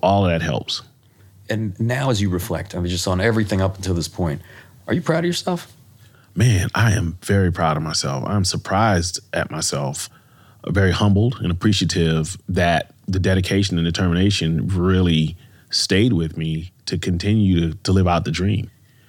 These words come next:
Speaker 1: Yes, the dream was for them to hear me, but now they're seeing me, they're tasting our food, and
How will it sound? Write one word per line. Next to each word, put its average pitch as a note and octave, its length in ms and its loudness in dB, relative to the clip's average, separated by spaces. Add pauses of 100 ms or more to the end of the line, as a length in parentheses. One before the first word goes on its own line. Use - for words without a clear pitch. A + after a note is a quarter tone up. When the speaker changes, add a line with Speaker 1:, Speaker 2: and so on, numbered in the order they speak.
(420)
Speaker 1:
Yes, F#2 500 2
the F#2 120 -2
dream F#2 320 2
was E2 280 2
for E2+ 140 -2
them E2+ 180 0
to D2+ 80 -2
hear A2 320 0
me, D#2+ 300 -4 (140)
but - 160 -6
now A2 140 0
they're D#2+ 120 0
seeing A2 400 2
me, G#2 160 4
they're D#2 160 0
tasting F#2 360 -2
our C#2+ 120 -4
food, G#2+ 460 2
and D#2+ 260 -4